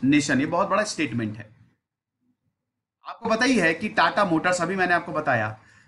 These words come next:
कि हमारे जो आर्म्ड और पैरामिलिट्री फोर्स है उनका प्राइम डिफेंस सप्लायर है। उन्नीस सौ पैंतालीस से लेकर अभी तक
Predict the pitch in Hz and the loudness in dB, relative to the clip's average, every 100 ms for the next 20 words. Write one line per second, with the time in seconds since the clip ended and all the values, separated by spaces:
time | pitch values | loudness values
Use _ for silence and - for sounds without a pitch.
0 | _ 208 190 139 156 175 233 240 165 208 | _ -2 -2 0 2 4 2 -2 -4 -8
1 | - 151 185 220 220 202 196 165 185 202 | -2 2 4 4 2 -2 2 2 2 2
2 | 156 - 175 147 143 139 117 143 - - | -2 -2 -6 0 -2 0 -2 -4 -4 -18
3 | _ _ - 185 190 226 226 - 185 226 | _ _ -2 -2 2 0 0 0 2 2
4 | 202 147 - 180 180 - 151 131 120 123 | 0 0 2 0 0 -6 -4 0 2 2
5 | 143 - - _ _ - 175 202 226 240 | -2 -6 -12 _ _ -4 0 4 4 2
6 | - 226 226 180 160 160 180 214 - 190 | 0 0 2 0 4 2 2 0 -2 -2
7 | 160 160 185 180 - 131 165 180 - 208 | 0 0 0 -2 0 -2 -2 -4 0 0
8 | - | 0